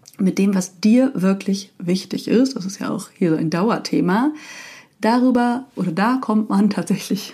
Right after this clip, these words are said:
<laughs> glaub ich, einfach nicht drum herum. Du brauchst dein eigenes Warum und deine Werte und so weiter und eine Auseinandersetzung damit, warum du wie leben willst, ähm, damit du das dann authentisch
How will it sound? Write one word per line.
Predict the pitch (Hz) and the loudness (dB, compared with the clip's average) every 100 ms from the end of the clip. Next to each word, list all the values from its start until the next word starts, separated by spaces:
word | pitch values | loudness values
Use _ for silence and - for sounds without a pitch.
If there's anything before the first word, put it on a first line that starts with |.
| - - | -20 -18
<laughs> | - | -16
glaub | - - | -12 -10
ich, | - | -4
einfach | 196 - 262 | -4 -2 -2
nicht | 208 - | -4 -2
drum | 196 | 2
herum. | 196 185 180 202 - - - - _ | 2 2 0 0 -2 -18 -20 -20 _
Du | - 214 214 - | -4 0 -2 -4
brauchst | 190 185 214 - | -2 0 -2 -2
dein | 160 - | -2 -2
eigenes | 165 175 175 - | -2 -2 -4 -2
Warum | 165 165 190 170 160 | -2 2 2 2 -2
und | - 170 160 160 175 | -2 0 0 -2 -2
deine | 170 170 | -2 0
Werte | 185 180 - | 0 -2 -4
und | - 160 | -6 -4
so | 160 | -4
weiter | 160 190 - | -4 -4 -2
und | 156 160 - - | -2 -4 -12 -8
eine | - | -4
Auseinandersetzung | 170 180 196 196 170 170 170 165 | -2 0 2 2 0 -4 -4 -2
damit, | 170 175 165 - | 0 0 -2 -4
warum | 165 175 196 196 | -4 0 2 2
du | 185 175 175 | 2 0 -2
wie | 185 180 | -2 0
leben | 170 214 240 160 | 2 2 2 2
willst, | 185 262 262 - - - - - - - - _ - | 2 2 0 -10 -16 -20 -20 -20 -20 -20 -20 _ -2
ähm, | 185 185 | 2 2
damit | 185 214 226 | 4 2 2
du | |
das | 190 185 | 2 0
dann | 180 180 | 0 -2
authentisch | - 170 - 226 240 196 196 196 - | -2 -4 0 0 2 0 0 -2 -10